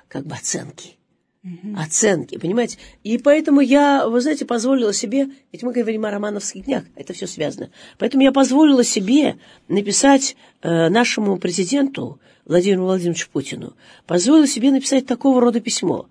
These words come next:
Speaker 1: И я патриарху тоже написала, но вот президенту написала тоже, э, что вот, ну вот с, с,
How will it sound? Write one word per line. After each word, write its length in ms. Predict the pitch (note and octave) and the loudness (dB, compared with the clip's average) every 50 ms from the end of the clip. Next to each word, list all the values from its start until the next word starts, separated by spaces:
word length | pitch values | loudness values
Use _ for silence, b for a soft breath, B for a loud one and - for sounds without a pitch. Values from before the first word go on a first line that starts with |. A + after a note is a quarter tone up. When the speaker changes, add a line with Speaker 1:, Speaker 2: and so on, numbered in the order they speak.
| b b b b b b b _ | b b b b b b b _
Speaker 1:
И 80 | C4 | -8
я 240 | C#4 - - G#3 G3+ | -8 -4 -2 -2 -2
патриарху 460 | G3+ - A#3+ - C#4 A#3+ F#3+ - G3 | -2 -4 0 2 2 2 2 -2 -4
тоже 240 | F3+ A3+ F#3+ D#3 D#3 | -4 -4 -4 -4 -6
написала, 480 | C#3+ - - - C#3 A#2+ A2 F#2+ E2+ b b b b b b _ | -8 -6 -4 -4 -4 -4 -4 -6 -8 b b b b b b _
но 100 | G3 B3 | 0 2
вот 140 | B3+ B3 B3+ | 2 2 0
президенту 560 | A3 G#3 G3+ G3+ F3+ F#3+ F3 C#3+ C3+ C3+ - - | -4 -4 -4 -2 0 2 2 2 0 -2 -6 -12
написала 380 | C3 A2+ - - D#3 C3+ C3+ | -12 -10 -6 -4 -4 -4 -4
тоже, 480 | C3+ - C3+ C3 C3 C#3 A#2+ A2 A2+ B B B B B B B _ _ | -4 -4 -6 -6 -4 -6 -8 -10 -10 B B B B B B B _ _
э, 140 | A2 B2 C3+ | -10 -8 -8
что 320 | - - - - A3 G#3+ | -8 -10 -6 -4 -2 -2
вот, 160 | G#3 G#3+ - - _ _ _ _ _ _ | -2 -2 -4 -6 _ _ _ _ _ _
ну 320 | - E3+ F3 F#3+ G3 G3 G#3 | -2 -2 -2 0 0 -2 -4
вот 160 | G#3 G3+ G#3 | -4 -4 -6
с, 220 | - - - - _ _ | -8 -8 -8 -12 _ _
с, 220 | - - - - | -16 -16 -16 -16